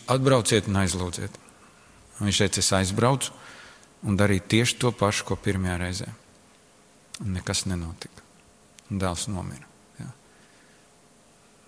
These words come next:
Viņš teica, "Es jutos stulbi, ja.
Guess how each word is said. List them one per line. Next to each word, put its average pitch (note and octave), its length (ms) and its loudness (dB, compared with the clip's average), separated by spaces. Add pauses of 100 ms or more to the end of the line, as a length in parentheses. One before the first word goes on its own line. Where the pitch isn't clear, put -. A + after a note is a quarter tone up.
(120)
Viņš G#2 160 0
teica, G2+ 140 2
"Es - 160 0
jutos G2 320 -2
stulbi, G2+ 720 -2 (960)
ja. G2 120 -10